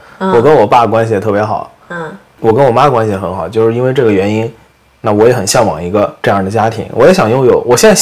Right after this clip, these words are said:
Speaker 2: 体会过了在一个快乐家庭中做儿子的快乐，那我也想体会一下在一个快乐的家庭中做父亲的快乐。
Speaker 1: 那么下一个问题，众所周知，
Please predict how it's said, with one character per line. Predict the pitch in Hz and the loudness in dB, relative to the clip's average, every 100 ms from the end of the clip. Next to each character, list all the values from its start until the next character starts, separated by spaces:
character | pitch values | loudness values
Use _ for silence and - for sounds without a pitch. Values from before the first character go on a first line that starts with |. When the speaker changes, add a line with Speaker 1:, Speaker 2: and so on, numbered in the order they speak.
| - | -2
Speaker 2:
体 | - 101 | -4 -2
会 | 185 | 2
过 | 160 143 | 4 4
了 | 110 - - _ | 2 -2 -10 _
在 | - 143 | -2 2
一 | 127 | 2
个 | 147 | 2
快 | - 170 | 2 0
乐 | 123 | 2
家 | 117 131 | 2 0
庭 | 123 | -2
中 | 117 127 | -2 -2
做 | 131 113 | 0 0
儿 | 78 104 | 0 -2
子 | 131 | -2
的 | 110 | -2
快 | - 76 | -2 -4
乐， | 69 - - | -4 -8 0
那 | 147 | 2
我 | 120 139 | 4 2
也 | |
想 | 151 110 120 | 0 -4 -6
体 | - 90 | -8 -8
会 | 95 113 | -2 -2
一 | |
下 | 113 110 | 0 -4
在 | 120 | -4
一 | 104 | -2
个 | 113 | -4
快 | - 156 | -2 -2
乐 | 110 | 0
的 | 104 | 0
家 | 110 | -2
庭 | 107 107 | -4 -4
中 | 107 | -4
做 | 117 117 | 0 0
父 | 110 160 | 2 0
亲 | 110 | -2
的 | - | -8
快 | - 60 | -10 -12
乐。 | - _ _ _ _ _ _ | -12 _ _ _ _ _ _
Speaker 1:
那 | 285 | -2
么 | 277 | -2
下 | 285 392 294 | 0 0 0
一 | 190 | 0
个 | |
问 | 165 175 | -2 -6
题， | 165 170 170 | -8 -8 -6
众 | - 330 | -8 -6
所 | 269 156 | -2 -2
周 | 139 180 | -4 -8
知， | 175 190 185 | -6 0 0